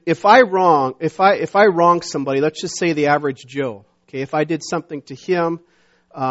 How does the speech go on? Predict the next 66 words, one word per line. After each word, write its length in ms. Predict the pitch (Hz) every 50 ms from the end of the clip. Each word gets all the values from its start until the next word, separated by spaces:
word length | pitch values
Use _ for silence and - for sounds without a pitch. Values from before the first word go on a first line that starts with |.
| 127 -
I 120 | 156 156
went 220 | 170 175 175 165 170
out, 280 | 165 160 117 110 - _
well, 320 | - 143 127 127 120 113 110 _ _ _ _ _ _ _ _ _ _ _ _
I 60 | -
wouldn't 260 | 120 120 123 120 117 117
do 140 | 120 117
this, 240 | 113 110 104 110 -
but 160 | _ - 123
let's 200 | 147 160 156 -
say 280 | - 196 170 160 151 - _ _ _ _ _
I 100 | 147 139
did 240 | 143 175 190 185 165
get 100 | 185 180
upset 300 | 170 160 - - 180 160
with 100 | - -
somebody, 300 | - 170 160 160 156 151
they 140 | 147 135
cut 200 | - - 196 180
me 140 | 160 165 165
off, 480 | 165 160 156 156 156 160 160 - _ -
I 80 | 127
follow 300 | 127 - - 175 180 180
them 100 | 175 170
into 160 | 165 170 165 147
the 80 | 143
grocery 380 | 139 156 160 160 160 - 160 143
store 340 | - - - 151 147 147 147
and 80 | 143
I 80 | 139 135
say, 380 | 135 - - 147 135 127 120 - _ _ _ _ _ _ _ _ _ _ _ _ _ _ _ _ _
"I 80 | - 170
don't 80 | 160 147
know 80 | 143
what 320 | 135 - 170 180 214 226 233
your 140 | 233 226
name 260 | 214 208 202 202 196 202
is, 180 | 196 190 175
I 60 | 196
don't 80 | 180 170
know 60 | 147
what 240 | 135 143 180 208 214
you're, 140 | 196 180 165 - _
you've 180 | 170 151 143
done, 300 | 139 185 180 180 180 185
but 160 | 165 139 123 135
you, 240 | 151 185 214 202
you 200 | 143 160 180 240
cut 320 | 247 - - - 262 269 233
me 160 | 240 220 220
off, 360 | 214 214 214 220 214 208 - -
I'm 140 | 170 202 254
gonna 120 | 240 208
come 260 | - - 214 208 208
in 80 | 196 190
here," 200 | 190 208 214 214
and 100 | 180 175
if 120 | 165 -
I 120 | 196 233 240
just 440 | 196 202 170 151 - - - - - _ _ _ _ _ _
slap 560 | - - - - - 226 233 254 240 226 -
them 160 | 208 185 180
right 160 | 185 190 185
across 380 | 180 180 - 180 151 139 - -
the 80 | 143 123
face, 500 | _ - 139 117 95 92 - - -